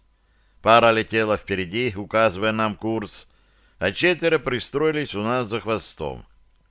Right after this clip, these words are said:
Над Испанией наш эскорт сменился. Миги ушли, появились поршневые, Т А сто пятьдесят два,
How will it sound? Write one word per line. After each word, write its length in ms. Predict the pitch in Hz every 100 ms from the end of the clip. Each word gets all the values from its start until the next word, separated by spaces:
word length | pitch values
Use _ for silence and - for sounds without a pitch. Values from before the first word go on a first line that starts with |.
| _ _ _ _
Над 220 | - 107 117
Испанией 920 | 113 - 113 120 120 131 151 160 - _ _ _ -
наш 320 | 107 131 131
эскорт 500 | 143 - 123 127 -
сменился. 880 | 101 120 135 110 78 - 50 - _ _ _ _ _
Миги 420 | 90 127 131 113
ушли, 540 | 117 113 - 107 127 143
появились 600 | 123 107 113 123 123 -
поршневые, 840 | 104 110 - 98 117 113 80 67 - _ _ _
Т 160 | 110 113
А 320 | 120 120 110
сто 260 | - - 107
пятьдесят 500 | 92 98 92 107 87
два, 220 | 85 80